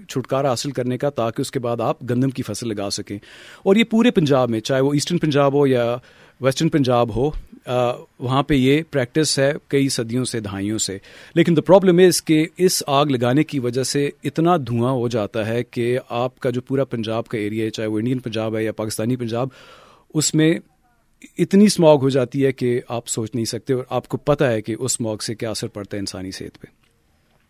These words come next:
اس کے علاوہ جو when I came to Lahore after shooting in شیخو پورہ، تو ادھر بھی وہی حال تھے، اور اسکولوں میں چھٹیاں ہو گئی تھیں۔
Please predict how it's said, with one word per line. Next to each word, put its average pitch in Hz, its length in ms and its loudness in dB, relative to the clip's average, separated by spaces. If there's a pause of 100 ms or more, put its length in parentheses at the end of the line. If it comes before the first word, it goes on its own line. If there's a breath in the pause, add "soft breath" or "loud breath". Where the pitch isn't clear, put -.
(520 loud breath)
اس 151 120 -2
کے 185 80 4
علاوہ 180 200 10
جو 151 120 2
when 160 120 4
I 156 60 4 (120)
came 170 80 6 (100)
to 139 60 2
Lahore 131 280 0
after 147 280 -4
shooting 135 320 0
in 120 120 -2
شیخو 151 260 0
پورہ، 139 360 0 (300 soft breath)
تو 240 120 0
ادھر 214 140 4
بھی 196 140 6
وہی 175 240 8
حال 117 200 0
تھے، 123 200 -2
اور 175 240 2
اسکولوں 180 420 2
میں 190 100 0
چھٹیاں 175 520 0
ہو 123 320 0
گئی 120 180 -2
تھیں۔ 127 180 -4